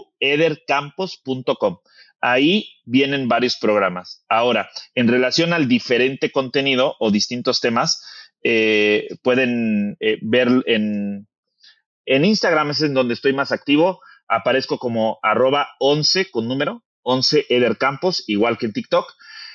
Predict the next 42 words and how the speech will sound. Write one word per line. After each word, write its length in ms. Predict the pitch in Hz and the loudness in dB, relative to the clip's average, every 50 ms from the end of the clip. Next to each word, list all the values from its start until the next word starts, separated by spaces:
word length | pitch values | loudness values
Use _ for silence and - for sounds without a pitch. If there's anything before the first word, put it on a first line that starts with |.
| - _ _ | -20 _ _
Eh, 600 | 123 123 123 120 120 120 117 117 117 117 120 - - | 0 2 4 4 4 4 4 4 4 4 2 2 2
y 140 | 131 127 | 2 2
el 180 | 135 135 131 - | 4 2 0 0
canal 280 | - 147 143 165 170 156 | -2 -2 0 2 2 2
de 100 | 170 165 | 2 2
YouTube, 340 | 185 185 - 262 196 147 | 0 0 0 0 -2 -2
que 120 | - - 147 | 0 0 0
es 120 | 143 - | 0 0
en 140 | 156 139 131 | -4 -8 -6
donde 400 | 127 123 120 120 117 120 120 120 | -6 -6 -4 0 2 2 4 4
la 120 | 117 120 117 | 4 2 2
mayoría 220 | 123 127 131 139 | 2 0 0 2
de 40 | 135 | 2
la 100 | 127 117 | 0 0
gente 240 | - 120 117 - - | -2 -4 -8 -8 -8
comenta 880 | - 139 139 151 151 147 147 143 - - 131 131 131 131 131 131 131 131 - | -8 -6 -4 -4 -4 -4 -4 -4 -2 0 2 2 2 2 4 4 4 2 2
y 360 | - 117 113 110 110 110 110 | 2 0 0 0 0 0 0
hay 160 | 107 110 117 | 2 2 2
diferente 480 | 117 127 123 - 120 110 117 113 - 127 | 2 0 0 0 -2 -4 -4 -4 -6 -6
contenido. 480 | - 117 104 92 110 117 113 107 104 - | -6 -6 -6 -4 -2 0 0 0 0 0
Cada 240 | - 143 147 156 165 160 - | -2 0 0 0 0 -2 0
jueves 460 | 165 165 165 165 196 233 233 - - - | 0 2 2 4 2 2 0 -2 -2 -2
hay 180 | 117 120 123 | 0 0 0
un 100 | 127 123 | 0 0
nuevo 160 | 127 127 123 117 | -2 -2 0 0
video, 440 | 123 123 135 131 131 139 147 151 - | 2 2 2 2 2 0 0 -2 -4
hay 180 | - 110 110 117 | -4 -2 -2 -2
un 80 | 113 | -2
nuevo 200 | 117 117 117 113 - | -2 -2 -4 -2 0
tema, 360 | - 139 139 131 123 131 - _ _ _ - _ _ _ _ | 0 0 2 2 0 -2 -4 _ _ _ -20 _ _ _ _
eh, 280 | - 117 113 113 113 110 - | 0 2 2 2 2 2 2
y 120 | 123 196 | 0 0
cada 240 | - 156 139 139 139 | 0 0 0 0 0
mes 220 | 131 135 147 147 - | 0 -2 -2 -2 0
hay 120 | - 120 123 | 0 0 0
una 80 | 120 120 | -2 -2
entrevista 480 | 110 - 110 107 117 117 - - 120 | -4 -4 -4 -4 -4 -4 -4 -4 -4
con 160 | - - 104 | -4 -2 -2
alguien 220 | 110 113 110 113 117 | -2 0 0 0 0
nuevo 200 | 131 143 147 - - | 0 -2 -2 -2 -2
que 140 | 110 104 - - | -2 -2 -2 -2
también 480 | - - 104 107 120 123 123 131 139 | -4 -4 0 2 0 0 0 -2 -6